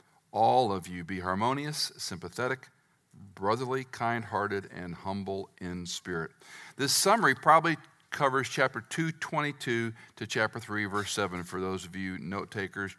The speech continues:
two twenty-two to three, verse seven.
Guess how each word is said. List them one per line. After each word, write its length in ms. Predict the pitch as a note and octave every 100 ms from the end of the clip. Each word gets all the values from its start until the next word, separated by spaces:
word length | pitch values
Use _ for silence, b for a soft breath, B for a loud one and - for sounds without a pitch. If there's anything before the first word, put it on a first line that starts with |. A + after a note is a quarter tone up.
| -
two 180 | C#3
twenty-two 540 | C3+ B2+ A#2+ - A#2 A2+ B B -
to 120 | G#2+
three, 420 | - G#2 G#2 G#2 G2 b b -
verse 240 | - G#2 G2
seven. 340 | G2 G2 G2